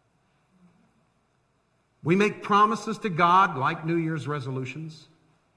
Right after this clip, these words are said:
and we don't fulfill them. God has given us commandments. God has given us direction. God has given us leading.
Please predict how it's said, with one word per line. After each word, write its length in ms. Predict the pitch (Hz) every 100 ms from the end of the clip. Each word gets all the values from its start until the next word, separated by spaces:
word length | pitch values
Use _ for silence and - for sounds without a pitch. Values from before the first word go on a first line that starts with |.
| _ _ _ _ _ _ _ - - - _ _ _ _
and 80 | 117
we 80 | 131
don't 180 | 151 160
fulfill 320 | 151 - 175
them. 220 | 117 - - _ _ _ _ _ _ _ _ _ _ _ _ _ _ _ -
God 340 | 131 202 220 185
has 180 | 196
given 240 | 151 220 196
us 120 | 185
commandments. 720 | - 190 180 208 226 226 226
God 300 | 156 196 208
has 160 | 185 160
given 260 | 202 185
us 120 | 185 185
direction. 640 | 170 180 220 - 233 214
God 260 | 190 196 180
has 160 | 180
given 240 | 156 185 185
us 160 | 135
leading. 680 | 165 202 226 233 240 233